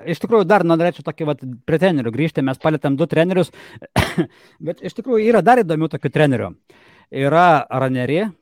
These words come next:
toksai treneris, kuris su Leicesteriu stebuklą p-, padarė. Yra dar toksai treneris kaip, e, Benitesas, kuris irgi Premier lygoje daug ką įrodęs ir ne tik Premier lygoje. Ką jūs galvojate apie šitos du trenerius?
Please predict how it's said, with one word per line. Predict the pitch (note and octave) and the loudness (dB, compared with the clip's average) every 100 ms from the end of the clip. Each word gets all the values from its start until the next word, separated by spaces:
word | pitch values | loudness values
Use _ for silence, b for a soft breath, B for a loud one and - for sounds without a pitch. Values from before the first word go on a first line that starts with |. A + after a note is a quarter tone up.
| - | -18
toksai | D3 F3 D3+ | -12 -10 -4
treneris, | E3+ D#3+ D3+ - | -2 -2 -4 -6
kuris | D3 D3 | -6 -6
su | D3 | -6
Leicesteriu | D3+ D3+ C#3+ C#3+ C#3 | -6 -6 -6 -6 -6
stebuklą | - C3+ C#3+ D3+ C#3+ C3 _ - | -6 -6 -6 -4 -2 -2 _ -4
p-, | C3 B2+ B2+ A#2+ _ - | -2 0 -2 -4 _ -6
padarė. | C3+ D3 D3+ C3+ - b b b b | -2 0 0 -2 -8 b b b b
Yra | C3 C#3 D3 | -10 -6 -6
dar | C#3 C3+ | -4 -6
toksai | C3+ - C#3 | -6 -4 -4
treneris | - D3 D3 C#3+ C#3 - | -2 0 0 0 -4 -6
kaip, | - C#3 C3 | -6 -6 -4
e, | B2+ B2 | -2 -2
Benitesas, | A2 B2+ C3+ F3 F#3 - G#2 - - | -2 -2 0 -2 -4 -4 -6 -8 -12
kuris | B2+ A#2 A2+ | -8 -6 -6
irgi | C#3+ C3+ - | -6 -4 -4
Premier | B2+ C3 B2+ | -2 -2 0
lygoje | B2+ A#2 A#2+ | -2 -2 -2
daug | C3 B2+ | -2 -2
ką | B2 | -2
įrodęs | A#2+ B2+ B2 A#2+ - | 0 0 0 -4 -4
ir | A#2 | -4
ne | A#2+ | -2
tik | C#3+ | -2
Premier | C3+ B2 B2 | -2 -2 0
lygoje. | B2 A#2 A2+ | -2 -2 0
Ką | F3 | 0
jūs | D#3+ | 2
galvojate | D3+ E3 - | 2 2 -2
apie | A#2+ A#2+ | -6 -8
šitos | - C3 | -6 -4
du | A#2+ | -4
trenerius? | C#3+ C3 F2 - | -4 -4 -6 -14